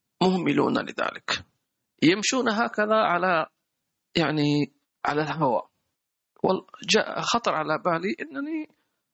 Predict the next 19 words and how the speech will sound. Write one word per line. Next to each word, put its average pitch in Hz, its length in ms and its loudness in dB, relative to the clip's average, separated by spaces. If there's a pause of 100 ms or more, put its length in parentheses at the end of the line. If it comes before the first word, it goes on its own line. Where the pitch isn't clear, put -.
أروح 214 280 0
أتمشى 196 540 0
شوية 165 380 2
على 139 160 -2
ال-، 123 160 -4
على 131 120 -2
الكورنيش. - 720 -2 (880)
ه-، - 100 -2
خلاص، - 580 -2 (240)
بسم - 220 -2
الله، - 140 -16 (200)
خرج. 156 220 -2 (2000)
يعني، 143 280 2
ما 202 200 0
في - 160 -4 (120)
استحضار - 640 0
للنية، 110 560 -2 (920)
وما 190 340 2
في، - 180 -2